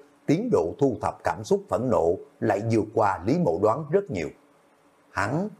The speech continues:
hơi động tâm, lập tức có một chủ ý tuyệt diệu. Lý Mộ từ sau bình phong nhảy xuống hậu trường, lớn tiếng nói: "Hôm nay hết rồi, muốn biết chuyện sau đó như thế nào, xin mời hồi sau phân giải."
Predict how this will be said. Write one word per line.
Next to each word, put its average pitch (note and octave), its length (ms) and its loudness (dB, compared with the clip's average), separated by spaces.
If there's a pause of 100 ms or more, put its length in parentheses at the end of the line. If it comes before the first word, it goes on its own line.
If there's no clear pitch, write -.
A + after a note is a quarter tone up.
hơi A2+ 320 2
động E2 220 0
tâm, F#2+ 240 -2 (300)
lập A#2 300 -2
tức A3 140 2 (260)
có F3 80 2
một F2 180 -8
chủ G2+ 220 2
ý F#3 280 2
tuyệt F#2 200 0
diệu. E2 240 2 (840)
Lý C#3+ 160 2
Mộ F2 360 0 (260)
từ B2 220 2
sau D#3 180 -2
bình G#2 180 0
phong A2+ 260 0 (160)
nhảy A#2 220 2
xuống B3+ 180 0
hậu G2+ 240 0
trường, G2 240 2 (120)
lớn G#2 240 2
tiếng A#2+ 160 0
nói: A#2 220 0 (720)
"Hôm A#2 220 0
nay G#2+ 280 -2 (240)
hết - 240 0
rồi, E2+ 200 -2 (440)
muốn D#3+ 240 2
biết G#3+ 300 0
chuyện F#2+ 240 0
sau A2+ 200 0
đó A#2+ 200 2
như B2 160 2
thế A2 60 0
nào, E2+ 280 0 (180)
xin F#3+ 280 0
mời F#2 240 2 (160)
hồi G#2 260 2
sau G#2 380 0
phân F#2+ 220 -2
giải." E2 300 0